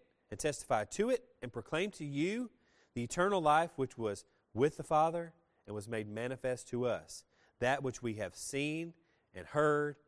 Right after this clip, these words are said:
we proclaim also to you, so that you too may have fellowship with us. And indeed, our fellowship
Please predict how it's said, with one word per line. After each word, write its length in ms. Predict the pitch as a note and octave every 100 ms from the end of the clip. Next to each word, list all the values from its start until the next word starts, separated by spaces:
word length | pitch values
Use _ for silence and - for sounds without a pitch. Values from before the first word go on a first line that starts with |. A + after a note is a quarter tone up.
| _ -
we 100 | A2 _ _
proclaim 920 | G2 F2+ - D#3+ F3 F3+ F3 F3 F3+ - _ _ _ -
also 760 | E3 E3+ - E3+ D#3+ D#3 D#3 - _ _
to 120 | - G2
you, 640 | F#2+ C#3+ F3 F3 F3+ E3+ - _
so 180 | - C3+
that 280 | A#2 G2+ -
you 140 | D#3+
too 280 | - D#3 D3
may 120 | C3
have 200 | A#2+ G#2
fellowship 680 | - A#2+ B2 A#2 C3+ C3 - _ _ _ _ _ _
with 120 | F#2+
us. 580 | G#2 G#2 E2 - - - _ _ _ _ _ _
And 120 | G2+
indeed, 400 | G#2 A2 C#3 D#3
our 140 | D3 C#3
fellowship 760 | - D3+ D#3+ - E3+ F3 -